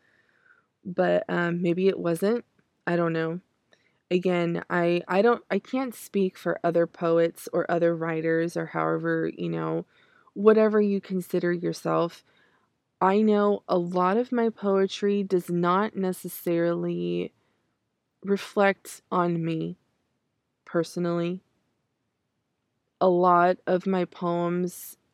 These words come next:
describe in detail, and sometimes morbid at times,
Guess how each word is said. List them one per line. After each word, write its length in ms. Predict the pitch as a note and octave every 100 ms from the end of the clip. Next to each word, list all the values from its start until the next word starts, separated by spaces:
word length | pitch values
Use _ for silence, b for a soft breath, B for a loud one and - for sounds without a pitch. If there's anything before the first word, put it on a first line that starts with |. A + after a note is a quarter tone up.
| -
describe 1040 | F3 F#3+ - - - F3+ F3 E3+ E3+ F3 -
in 260 | - B3 B3
detail, 800 | A3 G#3 - G3 F#3 F3 F3 G3 _ _ _ _ _ F3+
and 200 | F#3 F3+
sometimes 600 | F#3+ F#3+ F#3 G3 G3 F3
morbid 560 | E3+ E3 E3 E3 E3 - -
at 240 | E3+ -
times, 800 | - E3 D#3+ D#3+ D#3+ E3 -